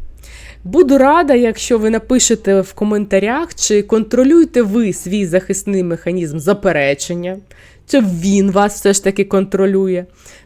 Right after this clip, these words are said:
Тобто це ваша все ж таки пастка чи сила, як ви думаєте? І як у вас із сублімацією, чи виходить сублімувати ваші такі якісь,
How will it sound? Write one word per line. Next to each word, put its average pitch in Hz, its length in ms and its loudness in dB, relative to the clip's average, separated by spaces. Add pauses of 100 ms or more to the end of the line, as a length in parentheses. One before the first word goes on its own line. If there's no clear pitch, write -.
(120)
Тобто 196 280 -4
це 220 220 0
ваша 208 460 2
все 196 220 -4
ж - 100 -10
таки 190 200 -2
пастка 240 640 -2
чи - 180 -2
сила, 143 640 -4 (140)
як 165 320 -2
ви 151 100 -4
думаєте? 185 640 -6 (600)
І 254 440 0
як 381 220 0
у 381 60 6
вас 349 240 0
із - 320 -6
сублімацією, 285 880 0
чи - 180 0
виходить 247 760 0
сублімувати 208 920 -4
ваші 190 380 -8
такі - 340 -10
якісь, 208 420 -6